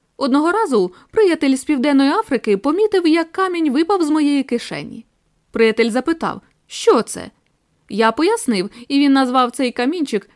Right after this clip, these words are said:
камінням подяки. Через два тижні я отримав з Південної Африки його лист електронною поштою. Він писав: «Мій син помирає від рідкісної хвороби різновиду гепатиту. Відправ мені, будь ласка, три камені подяки».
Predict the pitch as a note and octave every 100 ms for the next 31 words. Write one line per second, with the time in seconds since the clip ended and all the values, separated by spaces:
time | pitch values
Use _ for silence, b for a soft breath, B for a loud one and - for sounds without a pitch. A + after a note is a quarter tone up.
0 | _ A#3+ A3+ G3+ F#3 C4 F4+ D4+ G3 D3
1 | - - _ _ _ _ _ _ _ _
2 | _ - C#4+ C#4 B3+ C#4 F4+ B3 A3 A3+
3 | A#3 B3 A#3+ A3 - A#3+ G#3+ A#3+ A#3 D4
4 | D#4+ A3 G#3 A3 G#3+ A#3 A#3 C4 B3+ A3+
5 | - A#3+ B3 E4 D#4+ D#3+ - - A1+ -
6 | _ _ _ _ F4+ E4+ D#4 C#4+ F3+ E3
7 | b b - A#3+ A#3+ A3+ D4+ B3+ A#3 G#3+
8 | A3 C4+ B3 G#3 G3+ B3+ B3+ A#3 - G#3+
9 | G#3 A3 C#4 D4 G#3+ F#3+ - A3 G#3+ B3
10 | A#3 A#3+ B3 C4+ G4 G4 D#3+ - - _
11 | _ _ _ _ _ G#3 A#3+ - B3+ A3+
12 | F#3+ G3 F#3+ G3+ A3+ B3+ - G3+ G3 B3
13 | A#3 - G#3 C#4 E4 E4+ D4 F#3+ - -
14 | -